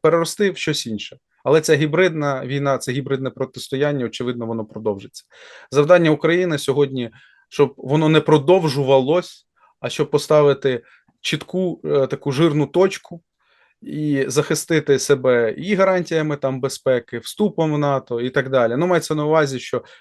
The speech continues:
створити такі умови, які не дозволять далі Російській Федерації просто спускати кров з України.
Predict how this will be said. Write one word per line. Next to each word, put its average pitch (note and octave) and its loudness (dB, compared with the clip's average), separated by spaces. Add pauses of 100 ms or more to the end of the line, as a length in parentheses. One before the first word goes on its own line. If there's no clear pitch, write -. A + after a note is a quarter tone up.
(160)
створити D#3 0
такі D#3+ 0
умови, B2 0 (140)
які C3+ -2
не D#3 2
дозволять C#3 -2
далі B2+ 2
Російській B2 -6
Федерації C3+ 0 (640)
просто C3+ 0
спускати D3+ -2
кров C3+ 2 (100)
з A#2 -10
України. G#2+ -6